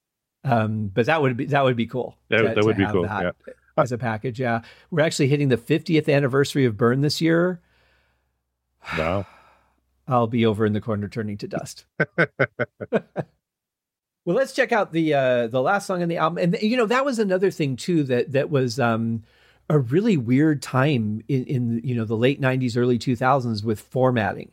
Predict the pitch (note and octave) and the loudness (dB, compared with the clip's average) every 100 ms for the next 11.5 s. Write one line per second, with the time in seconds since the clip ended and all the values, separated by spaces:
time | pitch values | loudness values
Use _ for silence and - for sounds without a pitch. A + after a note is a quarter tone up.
0 | _ _ _ _ - C#3+ D3+ C3+ B2 A#2 | _ _ _ _ 0 0 2 2 2 -2
1 | - C3+ C#3 F#3 G#3 - F3+ D#3+ D3+ B2 | -6 -2 2 2 0 0 0 2 2 2
2 | A#2 D3 C3+ B2 A2+ C#3+ B2 B2 G#2+ - | 2 2 2 0 -2 -2 0 0 0 -2
3 | A#3 A#3 C#3 A2+ A#2 G#2+ A#2 C3+ B2 A#2+ | -2 0 -2 0 0 0 -2 -4 -2 -2
4 | A#2 B2+ C3+ B2 - G3 G#3 G#3 D#3 - | 0 0 0 0 0 0 0 -2 -2 -2
5 | A2+ A2+ _ _ _ _ - C3+ A#2+ A#2+ | -2 -2 _ _ _ _ -2 0 2 -2
6 | C3 C3+ E3 C#3 - - G#3 F3+ E3+ C3+ | 0 0 2 0 -2 -2 -2 0 -2 0
7 | B2+ C3 F#3 C3+ B2+ A#2+ B2+ C4 A#3+ D3 | 0 2 0 -2 -2 -2 0 0 -2 -2
8 | E3 G3 B2+ C3 - - - C#3+ C#3+ B2+ | 0 0 0 0 -2 -4 -2 0 0 2
9 | B2+ A#2+ C#3+ - B2+ B2 C#3 C3+ E3+ E3+ | 2 2 0 0 0 2 0 -2 -6 -6
10 | G3+ E3+ D#3 E3+ F3 G#3 B3 - - A#2 | -6 0 2 2 0 -4 -4 -8 -6 0
11 | C3 A#2+ A2+ - E2+ | 0 2 0 0 -2